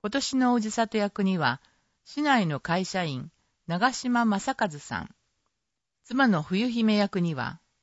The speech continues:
同市の会社員、長島沙織さんが選ばれました。氏郷公が築いた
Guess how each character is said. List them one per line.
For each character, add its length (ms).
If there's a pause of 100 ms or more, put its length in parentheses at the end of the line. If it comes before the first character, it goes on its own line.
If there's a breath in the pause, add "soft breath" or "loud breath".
(140)
同 220
市 240
の 200 (280)
会 260
社 160
員、 260 (400)
長 260
島 300
沙 240
織 160
さ 220
ん 100
が 220 (100)
選 220
ば 100
れ 80
ま 140
し 100
た。 200 (1080)
氏 180
郷 300
公 220
が 100
築 300
い 100
た 300